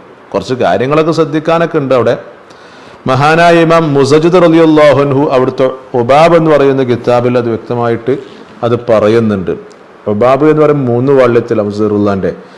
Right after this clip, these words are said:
ഇത് നബി ഇമാമിന്റെ റൗളയുടെ ഇഖ്തിസാറ എന്ന് പറഞ്ഞാൽ ചുരുക്കിയിട്ടുണ്ടാക്കിയ റൗളന്റെ ചുരുക്കാണ്, രത്ന ചുരുക്കാണെന്ന് അർത്ഥം. ഇതിന്റെ ഒന്നാം വാള്യത്തിൽ തന്നെ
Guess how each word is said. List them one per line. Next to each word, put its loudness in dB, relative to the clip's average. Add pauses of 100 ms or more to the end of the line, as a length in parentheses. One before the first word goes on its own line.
(260)
ഇത് 0 (100)
നബി 2
ഇമാമിന്റെ 0 (120)
റൗളയുടെ 2 (140)
ഇഖ്തിസാറ -2 (140)
എന്ന് -10
പറഞ്ഞാൽ -6 (380)
ചുരുക്കിയിട്ടുണ്ടാക്കിയ 0 (240)
റൗളന്റെ 0
ചുരുക്കാണ്, -2
രത്ന -4
ചുരുക്കാണെന്ന് -4
അർത്ഥം. -14 (1160)
ഇതിന്റെ 2
ഒന്നാം 2
വാള്യത്തിൽ 2
തന്നെ 0